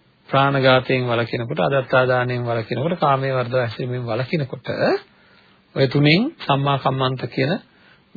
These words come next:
අංගය වර්ධනය කරගන්න මම උත්සාහ කරන වෙලාවේ, ලෞකික වශයෙන් වර්ධනය කරගෙන ඒක ලෝකෝත්තර බවට පත් කරගන්න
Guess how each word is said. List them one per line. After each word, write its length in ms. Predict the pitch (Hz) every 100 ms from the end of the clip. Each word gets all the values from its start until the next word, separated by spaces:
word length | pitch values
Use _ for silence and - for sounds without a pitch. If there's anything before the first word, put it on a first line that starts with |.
| - -
අංගය 360 | 127 143 143
වර්ධනය 440 | 147 127 123 131 131
කරගන්න 340 | 135 123 127
මම 220 | 123 123
උත්සාහ 340 | 120 - 113 120
කරන 180 | 120 117
වෙලාවේ, 380 | 117 117 113
ලෞකික 320 | 143 127 113 131
වශයෙන් 360 | 117 - 120
වර්ධනය 420 | 113 110 113 117
කරගෙන 340 | 107 123 117 160
ඒක 140 | 147
ලෝකෝත්තර 480 | 143 117 123 123 127
බවට 260 | 117 113 117
පත් 140 | 117
කරගන්න 360 | - 117 110